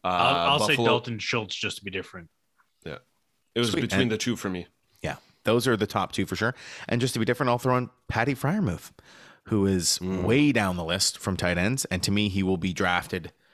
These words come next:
Speaker 3: in every redraft next year 'cause he's, regardless
Speaker 1: For sure.
Speaker 3: of who the Q B is, because he's, the way he's come on late season, he's a tight end machine. He's, he's very reliable. He's gonna be good.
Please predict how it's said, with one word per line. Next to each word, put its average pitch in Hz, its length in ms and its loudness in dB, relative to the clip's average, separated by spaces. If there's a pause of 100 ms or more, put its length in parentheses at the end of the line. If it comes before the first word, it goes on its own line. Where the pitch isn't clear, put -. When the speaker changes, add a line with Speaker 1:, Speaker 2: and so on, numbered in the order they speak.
(440)
Speaker 3:
in 95 160 -2 (100)
every 92 460 0 (120)
redraft 82 600 -2
next 78 280 -2
year 80 140 -2
'cause - 240 -2
he's, - 580 -2
regardless 110 520 2
Speaker 1:
For - 40 0
sure. - 80 0
Speaker 3:
of 92 40 0
who 92 60 0
the 87 80 -2
Q 90 180 -2
B 78 140 -6
is, 80 380 -2
because 90 280 -2
he's, - 560 -2
the 76 260 -4
way 95 80 0
he's 90 100 -2
come 92 160 -2
on 87 120 0
late 87 160 -2
season, 101 220 -4 (380)
he's 170 220 -2
a - 160 0
tight - 260 -2
end 95 80 0
machine. 95 380 -2
He's, 87 340 -2
he's 90 200 -4
very 90 180 2
reliable. 85 540 -2
He's 90 120 -6
gonna 80 140 -4
be - 20 -10
good. 73 140 -12